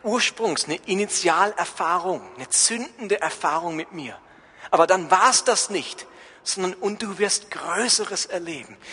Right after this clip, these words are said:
Ihr Lieben, ich will das wieder für, in Anspruch nehmen für mein Leben. Es hat nicht genügt,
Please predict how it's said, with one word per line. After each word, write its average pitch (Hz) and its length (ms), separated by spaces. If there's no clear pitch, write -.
Ihr 190 80
Lieben, 214 140
ich 220 160
will 220 100
das 208 160
wieder 208 140
für, 214 180
in 196 220
Anspruch 233 560
nehmen 208 260
für 202 140
mein 185 360
Leben. 190 400
Es - 200
hat 233 160
nicht 233 320
genügt, 226 480